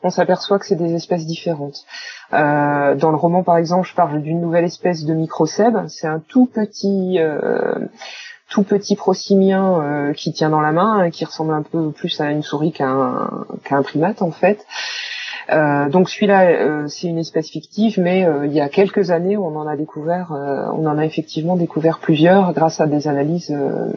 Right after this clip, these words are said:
génétiques. Alors les primates, on les, on les caractérise par quoi ? Euh, ben,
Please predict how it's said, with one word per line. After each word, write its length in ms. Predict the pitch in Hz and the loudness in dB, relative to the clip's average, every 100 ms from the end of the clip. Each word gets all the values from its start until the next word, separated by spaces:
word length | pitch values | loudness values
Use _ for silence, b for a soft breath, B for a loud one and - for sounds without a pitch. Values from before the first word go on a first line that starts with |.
| - - - - | -6 -6 -8 -6
génétiques. 580 | 160 156 165 - - - _ _ _ _ _ _ _ _ B B B B B | 4 4 4 0 -10 -20 _ _ _ _ _ _ _ _ B B B B B
Alors 300 | - 147 160 | 2 4 6
les 100 | 190 | 4
primates, 520 | 233 - 220 196 190 180 | 4 2 2 2 0 -6
on 120 | 165 | -4
les, 1700 | 156 151 143 143 135 131 127 - 85 50 58 - - 50 50 50 50 50 | -2 -2 0 0 2 2 0 -2 -4 -4 -4 -4 -4 -4 -6 -6 -8 -6
on 140 | 50 120 | 0 2
les 100 | 147 | 4
caractérise 580 | 165 165 - 160 165 | 4 4 4 2 2
par 320 | - 139 - - | 0 -2 -2 -8
quoi ? 680 | - 202 208 220 220 214 - | 2 6 6 8 6 4 2
Euh, 560 | 156 151 143 143 - | 0 0 -4 -4 -4
ben, 340 | 170 147 143 | -2 0 0